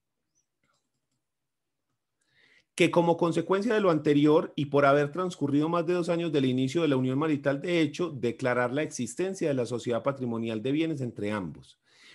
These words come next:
Tercero, declaran que carecen de todo tipo de activos y pasivos y por lo tanto no se requiere inventario de bienes. Séptimo, que en los términos anteriores queda declarada legalmente la unión marital de hecho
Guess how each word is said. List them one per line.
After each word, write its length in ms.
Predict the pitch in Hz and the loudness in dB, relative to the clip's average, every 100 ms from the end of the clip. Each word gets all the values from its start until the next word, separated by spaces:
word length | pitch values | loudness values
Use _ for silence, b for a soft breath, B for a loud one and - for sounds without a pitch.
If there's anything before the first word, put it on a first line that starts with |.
| b | b
Tercero, 600 | 143 143 143 202 139 85 b b | 2 2 2 0 0 -2 b b
declaran 540 | 107 131 131 143 139 160 | -2 0 2 2 2 0
que 120 | 156 | -4
carecen 460 | - 120 123 151 139 | 0 0 0 0 -2
de 100 | 117 | 0
todo 220 | 120 131 | -2 0
tipo 260 | 147 147 | -2 -2
de 80 | 165 | -2
activos 380 | 165 165 160 165 | -2 -2 -2 0
y 60 | 151 | -2
pasivos 420 | 165 165 165 151 | -2 2 0 0
y 60 | |
por 180 | 139 120 | -4 -2
lo 120 | 117 | -2
tanto 280 | 117 113 127 | -2 -4 -4
no 140 | 135 131 | -4 -2
se 100 | 127 | -4
requiere 320 | 110 110 117 | -4 -2 -2
inventario 500 | 113 107 104 101 113 | -2 -4 -4 -4 -2
de 120 | 107 | 0
bienes. 440 | 127 117 80 - _ | 0 -2 -6 -12 _
Séptimo, 580 | - 202 165 131 90 - | -2 0 2 0 0 -4
que 100 | 120 | -2
en 100 | 120 | -2
los 120 | 117 | -2
términos 380 | 117 135 160 170 | -2 -2 -2 -2
anteriores 520 | 165 175 165 151 147 | -4 -2 -2 -2 -4
queda 280 | - 123 139 | -2 0 0
declarada 500 | 127 120 104 110 131 | -2 -4 -4 -2 -2
legalmente 560 | 120 107 123 135 131 | -2 -2 -2 -2 -4
la 80 | 98 | -6
unión 220 | 98 104 | -6 -4
marital 360 | 131 117 113 110 | -4 -4 -6 -2
de 160 | 160 | 0
hecho 300 | 143 135 151 | 0 -2 -12